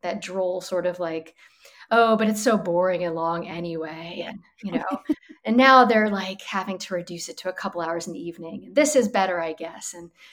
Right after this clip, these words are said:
Speaker 1: there was all that
Speaker 2: <laughs>
Speaker 1: chatter that was interesting. And so as someone who is very interested in politics, and I really like the, I'm a big nerd, of course, too. And so I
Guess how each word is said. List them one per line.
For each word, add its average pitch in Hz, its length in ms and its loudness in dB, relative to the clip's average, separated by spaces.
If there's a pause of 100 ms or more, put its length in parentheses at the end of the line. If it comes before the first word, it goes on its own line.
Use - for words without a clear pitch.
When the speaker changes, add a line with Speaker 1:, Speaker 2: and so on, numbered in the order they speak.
Speaker 1:
there 247 80 2
was 247 100 4
all 277 180 6
that - 160 2
Speaker 2:
<laughs> - 200 -2
Speaker 1:
chatter 214 140 4
that 190 100 2
was 180 120 -4
interesting. 247 460 -2
And 175 120 -6 (440)
so 220 260 4
as 196 340 2
someone 208 400 0
who 190 560 0 (300)
is 175 460 -6 (120)
very 208 200 0
interested 269 240 -2
in 214 80 2
politics, 180 680 -2 (400)
and 208 100 2
I 208 40 6
really 247 240 8
like 208 340 0
the, 165 420 -2 (160)
I'm 202 100 -2
a 190 40 -6
big 214 160 4
nerd, 180 460 2
of - 120 -10
course, 175 420 -8 (180)
too. 170 360 -4
And 190 200 -6
so 202 200 0
I 185 360 -2